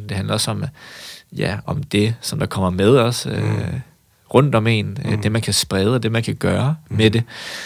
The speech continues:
Speaker 1: Så nogle gange, så når jeg kommer i kontakt med det, så kan jeg godt nogle gange få sådan, at man har fået et slag i maven, ikke? Ja, et, et kærligt slag i maven.
Speaker 2: Mm.
Speaker 1: Uh, shit, mand.
Speaker 2: Ja, ja, ja.
Speaker 1: Det er så fedt, det her. Og så
Speaker 2: Mm.
Speaker 1: virkelig blive taknemmelig og glad over det også.
Speaker 2: Men også fordi
Speaker 1: Og
Speaker 2: det
Speaker 1: nogle
Speaker 2: måske
Speaker 1: gange kan man også godt,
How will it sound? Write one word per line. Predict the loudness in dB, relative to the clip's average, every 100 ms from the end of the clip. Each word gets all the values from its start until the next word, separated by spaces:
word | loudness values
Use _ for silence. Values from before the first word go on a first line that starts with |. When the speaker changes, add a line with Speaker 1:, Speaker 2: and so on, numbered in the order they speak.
| -10
Speaker 1:
Så | 0
nogle | 4 6
gange, |
så | 8
når | 8
jeg | 6
kommer | 4
i | 2
kontakt | 0 -2 -2 -2
med | -4 4
det, | 4 4 -2
så | -6 2
kan | 2
jeg | 4
godt | 0 -2
nogle | -2 -2
gange | -4
få | -2 -2
sådan, | -2
at | -2
man | -2
har |
fået | 0 0
et |
slag | 0 0 2 0
i | 0
maven, | 0 0 0
ikke? | -2 -4
Ja, | -4 -4 -6 -12 _ _
et, | -8 -8 -10 -14
et | -16 -4
kærligt | 2 4 2
slag | 0 4 4
i | 6
maven. | 6 4 4
Speaker 2:
Mm. | 0 -2
Speaker 1:
Uh, | -2 -2 -6 -10
shit, | -8 -6 -8 -8
mand. | -10 -8
Speaker 2:
Ja, | -10
ja, |
ja. | -10 -10 -12 -10 -14 -12 -4
Speaker 1:
Det |
er | -2
så | -2
fedt, | -2 -2 -2
det | -2
her. | -2 -2 -8 -14 _ -8
Og | 0
så | 2
Speaker 2:
Mm. | 4
Speaker 1:
virkelig | 2 2
blive | 2 0 0
taknemmelig | -2 -2 -2 -2 -2
og | -2
glad | 0 0 0 -4 _ _ _ -16 -4
over | 0 0
det | 0
også. | -2 -4 -12 _ _ -8
Speaker 2:
Men | -2
også | 2
fordi | 6 8
Speaker 1:
Og |
Speaker 2:
det | 10
Speaker 1:
nogle | 10 10
Speaker 2:
måske | 8
Speaker 1:
gange | 6
kan | 6
man | 8
også | 6 6
godt, | 0